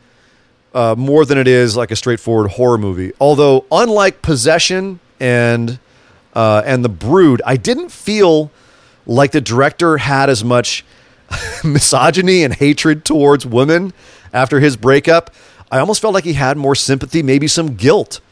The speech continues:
involved as well. Um, so the movie's about a group of Americans that accompany their friend to his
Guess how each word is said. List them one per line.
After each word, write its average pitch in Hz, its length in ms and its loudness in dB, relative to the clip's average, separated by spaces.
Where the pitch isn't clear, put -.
involved 123 580 0
as 98 140 -4
well. 107 400 2
Um, 107 520 -2
so 131 120 -8
the 151 60 -2
movie's 175 280 -2
about 135 320 0
a 127 60 -8
group 139 160 -4
of 147 100 -4
Americans 120 560 0
that 110 120 0
accompany 131 600 -4
their 117 400 2
friend 139 540 0
to 127 120 -2
his 127 360 0